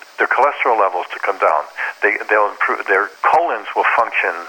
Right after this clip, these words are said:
uh, better without the pain and, and the aggravation that many are because of the poor digestibility, because of the foods they're eating. The energy levels, their energy levels are going to, are going to increase, and, and the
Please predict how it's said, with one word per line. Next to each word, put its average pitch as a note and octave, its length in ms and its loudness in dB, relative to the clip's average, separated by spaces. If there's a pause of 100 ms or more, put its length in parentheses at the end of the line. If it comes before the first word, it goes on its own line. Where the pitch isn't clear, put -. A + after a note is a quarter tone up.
uh, G2+ 320 2
better G#2 240 2
without G2+ 480 0
the - 80 -10
pain G#2+ 400 -2
and, F2 240 -6
and F#2+ 160 -8
the F#2 80 2
aggravation G2 560 0
that F#2 80 0
many G2 240 0
are F2 160 4 (400)
because C3 400 2
of G2+ 240 -6
the G2+ 160 0
poor A#2+ 400 2
digestibility, G2+ 960 0 (320)
because G#2 320 2
of G#2 160 -2
the - 160 -4
foods A2+ 320 -2
they're G2 160 2
eating. F2 400 -2 (520)
The B2+ 80 2
energy D3+ 400 0
levels, D#2 400 0 (160)
their A#2+ 80 4
energy D3+ 320 0
levels G#2+ 400 0
are F#2+ 160 2
going G2+ 160 2
to, F#2+ 160 -2
are G2 240 4
going G2 240 2
to G2+ 160 -4
increase, F2 560 0
and, G#2+ 160 0
and G#2 240 0 (320)
the A2+ 80 2